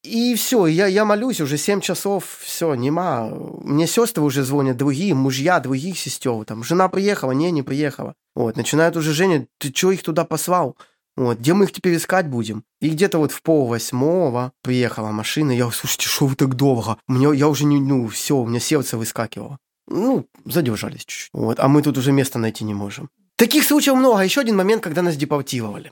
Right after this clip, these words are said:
Как я сказал, э, в Египте запрещено вообще любая евангелизация мусульманам. Ну, и, значит, через определённое то же время, когда нам нужно было обновлять визу, то нужно было вылетать со страны и влетать назад. Мы вылетели в Турцию и,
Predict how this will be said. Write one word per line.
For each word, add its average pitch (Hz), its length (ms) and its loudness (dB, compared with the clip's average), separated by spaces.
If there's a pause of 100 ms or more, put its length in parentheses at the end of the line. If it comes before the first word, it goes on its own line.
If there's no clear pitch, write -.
Как 165 180 -4
я 190 60 0
сказал, 214 400 0
э, 160 300 2
в - 20 -4
Египте 165 480 -2
запрещено 156 600 0
вообще 113 400 -6 (380)
любая 139 380 2
евангелизация 123 680 0
мусульманам. 196 720 0
Ну, 185 260 0 (640)
и, 180 140 2
значит, 208 420 2
через 147 520 2
определённое 135 560 0
то 131 140 0
же 151 140 0
время, 220 260 0
когда 139 240 -2
нам 131 160 2
нужно 127 220 0
было 120 220 0
обновлять 120 640 -2
визу, 165 600 -2
то 180 200 2
нужно 165 260 4
было 143 160 2
вылетать 135 460 0
со 127 80 -6
страны 185 400 0
и - 20 2
влетать 120 380 -2
назад. 113 280 -6 (120)
Мы 135 120 2
вылетели 196 460 0
в - 80 -8
Турцию 269 340 -2
и, 202 360 2